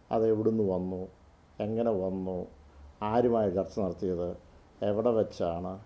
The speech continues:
എപ്പോഴാണ്, അതൊന്നുമല്ല. വെറുതെ അങ്ങോട്ടൊന്ന് സൃഷ്ടിച്ച് ഇതാ ചർച്ച നടത്തി അത് ഈ പറയുന്ന എൽ ഡി എഫിൽ നിന്ന് യു ഡി എഫിലേക്ക് മാറുന്നു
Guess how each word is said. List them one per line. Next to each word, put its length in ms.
എപ്പോഴാണ്, 840
അതൊന്നുമല്ല. 680
വെറുതെ 340
അങ്ങോട്ടൊന്ന് 540
സൃഷ്ടിച്ച് 560
ഇതാ 160
ചർച്ച 240
നടത്തി 340
അത് 160
ഈ 20
പറയുന്ന 500
എൽ 160
ഡി 120
എഫിൽ 180
നിന്ന് 160
യു 180
ഡി 100
എഫിലേക്ക് 320
മാറുന്നു 380